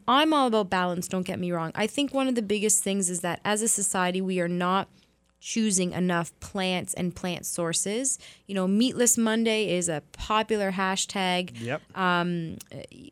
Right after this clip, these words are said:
Speaker 1: you can, we always had Meatless Fridays. It kinda went along with Lent, and it kinda just always stayed, or Fish Fridays. The important thing is, is ensuring the balance.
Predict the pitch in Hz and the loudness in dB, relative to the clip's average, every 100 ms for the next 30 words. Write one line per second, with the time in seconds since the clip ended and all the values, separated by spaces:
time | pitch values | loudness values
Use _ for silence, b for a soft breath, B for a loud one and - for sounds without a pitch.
0 | _ 85 - - 202 214 233 - 220 160 | _ -20 -20 -12 -2 0 2 0 0 0
1 | 214 247 247 220 214 196 190 196 180 - | 2 4 4 4 2 2 0 0 -2 -2
2 | - 190 185 190 180 175 - 190 185 180 | 0 0 2 0 -2 -4 -4 -2 -2 -2
3 | 175 175 170 160 151 180 180 175 180 170 | -2 0 -2 -2 -4 -2 0 0 -2 -4
4 | 151 - 185 185 180 165 - 160 147 143 | -6 -6 -4 -2 -2 -4 -4 -4 -4 -4
5 | - 196 185 175 - - - 220 - - | -2 0 0 0 -4 -4 0 0 0 -2
6 | 208 185 190 185 185 180 - B B B | 0 0 0 0 0 0 -2 B B B
7 | - 202 - 226 254 240 285 311 269 240 | -14 -14 -2 2 4 4 2 2 2 2
8 | 214 196 - 185 - - 196 185 - 196 | 2 0 0 -2 -2 -4 -2 0 0 0
9 | 185 160 170 165 135 | -2 -2 -2 -2 -4